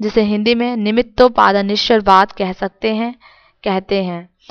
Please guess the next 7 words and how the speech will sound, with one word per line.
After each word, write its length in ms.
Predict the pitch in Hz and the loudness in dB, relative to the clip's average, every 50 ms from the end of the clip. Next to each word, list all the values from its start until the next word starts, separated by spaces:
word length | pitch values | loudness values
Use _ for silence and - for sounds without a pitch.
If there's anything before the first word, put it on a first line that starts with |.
| - - - - - | -20 -20 -20 -6 0
पैनेथिज्म 600 | 247 240 240 254 247 - 269 262 226 254 262 254 | 0 2 2 2 0 0 0 0 2 0 -2 -2
अर्थात 340 | - 214 202 214 208 208 214 | -2 -4 -2 0 0 0 0
सर्वेश्वरवाद 840 | - - 214 208 220 233 - - 277 247 233 208 196 190 190 196 202 | 0 0 2 2 2 0 2 2 2 2 4 4 4 4 2 2 -2
में 220 | 202 196 196 208 - - 269 254 - _ | -4 -6 -6 -8 -10 -14 -20 -20 -14 _
ईश्वर 340 | - 254 233 - - 285 277 | -6 -4 -2 2 4 4 4
जगत 360 | 240 214 202 196 208 208 202 | 4 2 0 0 0 -2 -2
का 280 | - - 196 196 196 | -2 0 2 2 2